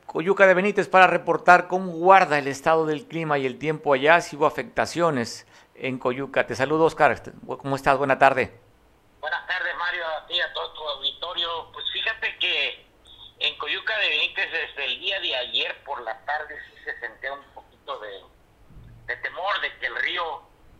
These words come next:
Speaker 2: pues como todos los años se sale, hoy afortunadamente con la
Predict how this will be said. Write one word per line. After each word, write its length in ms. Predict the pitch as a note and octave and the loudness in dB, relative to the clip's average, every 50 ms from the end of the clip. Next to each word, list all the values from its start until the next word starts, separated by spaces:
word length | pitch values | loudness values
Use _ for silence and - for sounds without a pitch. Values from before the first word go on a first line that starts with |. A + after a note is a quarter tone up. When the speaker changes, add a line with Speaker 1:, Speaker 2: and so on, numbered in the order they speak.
| - - _ _ - | -20 -20 _ _ -10
Speaker 2:
pues 140 | C3+ C3+ - | -8 -8 -8
como 240 | - C#3+ C#3+ C#3+ - | -6 -8 -8 -8 -6
todos 220 | - A3 A3+ A3 | -6 -6 -6 -4
los 160 | G3 F3 D#3+ F3+ | -4 -4 -4 -4
años 240 | G#3 G#3 G#3 F#3+ - | -4 -4 -4 -4 -4
se 100 | D#3+ C#3+ - | -6 -6 -6
sale, 480 | F#3+ G3+ G3+ E3 C3+ C#3 D#3 C#3+ - _ _ _ _ _ _ _ _ _ _ _ | -6 -4 -2 -2 -4 -4 -6 -10 -14 _ _ _ _ _ _ _ _ _ _ _
hoy 260 | C#3+ D#3+ F#3 F#3+ F3+ F3 | -8 -6 -4 -4 -4 -4
afortunadamente 1160 | D#3+ - C#3 C#3 - C3+ C3+ D3+ E3+ F3+ E3 E3 D#3+ E3 E3+ F3 - - E3+ D#3+ D#3 - - | -6 -6 -10 -12 -12 -10 -8 -6 -6 -6 -4 -6 -6 -8 -8 -8 -8 -8 -6 -6 -6 -8 -10
con 440 | - C3+ B2+ B2+ B2 A#2 A#2+ A2+ A#2 | -12 -12 -12 -12 -12 -14 -14 -10 -6
la 640 | A2+ A2+ A#2 A#2 A2+ G#2+ - A2 G#2+ G#2 G2 F#2 | -4 -2 -2 -2 0 0 0 -2 -2 -4 -6 -10